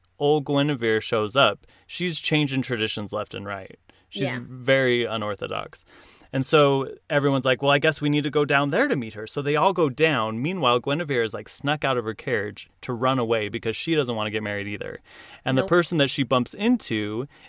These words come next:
Speaker 1: is none other than her future husband, King Arthur himself. However, he doesn't reveal that
Speaker 2: He,
Speaker 1: to her.
Speaker 2: he identifies himself as Wart.
Speaker 1: Which was his childhood nickname.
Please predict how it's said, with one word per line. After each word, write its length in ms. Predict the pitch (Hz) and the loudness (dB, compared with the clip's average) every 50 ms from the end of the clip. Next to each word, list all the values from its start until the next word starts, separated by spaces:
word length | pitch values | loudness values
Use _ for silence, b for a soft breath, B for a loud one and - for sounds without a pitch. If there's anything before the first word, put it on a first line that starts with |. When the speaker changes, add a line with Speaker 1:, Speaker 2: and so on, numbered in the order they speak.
| B _ - | B _ 0
Speaker 1:
is 260 | 151 156 151 143 135 | 2 2 2 2 2
none 200 | 147 143 139 135 | 2 2 2 2
other 360 | 127 123 120 123 123 123 127 | 2 4 4 4 4 4 2
than 440 | 123 123 117 131 123 120 120 123 120 - - | -2 -2 0 0 0 0 0 -4 -6 -10 -8
her 180 | 123 131 131 | -6 -4 -4
future 360 | - - 135 123 - - 123 | -4 -4 -6 -6 -4 -4 -2
husband, 560 | 123 139 127 - - 113 107 110 110 107 127 - _ | -2 -2 -4 -4 -4 -6 -6 -6 -8 -12 -14 -18 _
King 200 | - 131 120 110 | -6 -4 -4 -2
Arthur 240 | 110 107 - 110 101 | -2 -4 -4 -6 -8
himself. 480 | 107 104 - - 117 98 101 - - B B B B B | -8 -8 -4 -2 -2 -4 -4 -8 -14 B B B B B
However, 540 | - - 139 143 156 165 151 131 123 120 120 | -2 2 2 4 4 4 4 4 4 4 4
he 360 | 131 147 - - - 170 185 | 0 -4 -12 -12 -8 -6 -6
doesn't 680 | 180 143 147 139 131 113 120 117 117 117 110 - - - - _ | -2 2 4 4 4 2 0 -2 -2 -4 -6 -10 -12 -14 -12 _
reveal 400 | 120 127 127 113 120 139 135 127 | -4 -4 -2 0 2 2 2 2
that 200 | 113 104 104 120 | 2 0 0 0
Speaker 2:
He, 60 | 120 117 | -2 0
Speaker 1:
to 180 | - 127 113 101 | 0 0 -2 -4
her. 320 | - 95 - - - - _ | -6 -12 -14 -16 -18 -20 _
Speaker 2:
he 360 | - 285 285 - - 277 247 | -18 -16 -14 -8 -6 -2 -2
identifies 840 | 240 220 214 202 196 233 254 269 262 269 - - 226 196 190 196 - | 0 0 -2 -2 -4 -4 -4 -4 -4 -6 -6 -6 -8 -6 -6 -6 -6
himself 560 | - 190 190 - - - 131 135 - 202 - - - | -6 -6 -6 -6 -6 -6 -6 -8 -10 -12 -16 -14 -10
as 200 | 202 185 185 175 | -8 -6 -6 -6
Wart. 500 | 170 170 165 151 98 87 - - - - _ _ _ _ _ | -4 -2 -2 -2 -2 -4 -8 -12 -12 -14 _ _ _ _ _
Speaker 1:
Which 240 | - 127 120 - - | -8 -8 -6 -2 0
was 220 | 127 127 123 - - | 0 2 2 0 -2
his 480 | 131 123 135 127 123 117 113 - - | -2 0 0 0 0 0 -2 -6 -6
childhood 500 | - - 139 139 127 127 123 - 127 110 | -6 -2 2 2 2 2 0 -2 -6 -8
nickname. 480 | 104 107 101 - - 107 85 76 - - | -8 -10 -12 -14 -16 -18 -18 -18 -20 -20